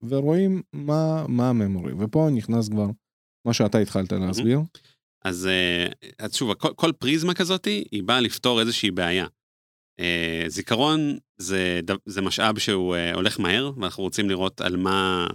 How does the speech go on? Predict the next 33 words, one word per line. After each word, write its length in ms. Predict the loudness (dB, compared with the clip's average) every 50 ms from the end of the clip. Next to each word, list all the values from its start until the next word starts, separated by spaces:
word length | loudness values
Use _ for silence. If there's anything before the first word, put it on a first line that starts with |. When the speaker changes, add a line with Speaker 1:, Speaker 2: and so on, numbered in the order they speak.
| -10 _
Speaker 2:
מה 140 | -12 -6 -6
אנחנו 180 | -6 -4 -4 -6
מנצלים 400 | -4 -4 -6 -6 -4 -4 -4 -4
אותו. 220 | -4 -4 -6 -8 -8 _ _ _ _ _ _ _ _ _ _ -8
אז 180 | -8 -8 -8 -8 -6
אפשר 220 | 0 2 2 2
לראות 360 | 2 2 2 0 -2 -2 -14 -14 _
ממש 420 | -6 -2 0 2 2 2 0 -2 -4
ויזואלית, 720 | -4 -4 -2 0 2 2 2 2 2 -2 -4 -8 -20 -20 _ _ _ _ _ _ _ _ _ -6 -2
אה, 400 | 0 0 2 2 2 0 0 -2 -2 -4
את 140 | -4 -2 0
ה-, 240 | 0 0 0 -2 -2 -6 -10 -14 _ _ -18 -14
אה, 260 | -14 -12 -12 -12 -14
חתיכות 480 | -12 -8 -8 -6 -6 -4 0 0 2 2
השונות 300 | 2 2 2 2 2 2
מהפאי 440 | 0 0 0 0 0 2 2 2 2
הזה 220 | 0 0 -2 -2
של 200 | -2 -2 -2 -2
הזיכרון, 880 | -2 0 0 0 0 -2 -4 -4 -4 -2 -2 0 0 0 0 0 0 0
אה, 200 | 0 0 0 0
מה 140 | 2 2
הולך 340 | 2 2 2 2 0 0 0
על 100 | 0 0
מה, 340 | 2 2 2 4 2 2 0
מה 120 | 0 0
הולך 220 | -2 -2 -4 -6 -8
על, 160 | -8 -6 -6
אה, 140 | -6 -8 -10
קבצי 320 | -10 -12 -14 -10 -8 -8
אודיו, 560 | -6 -2 -2 -2 0 0 -2 -2 -2 -4 -8
טקסטורות, 720 | -10 -10 -10 -8 -4 -2 -2 0 0 0 0 -2 -4 -6 -12 _ _ _ _ _ _ _ _ _ _ _ _ -6
אה, 160 | -2 0 0 0
סטרינגים, 680 | 0 -2 -4 -2 0 2 2 4 2 2 0 0 -4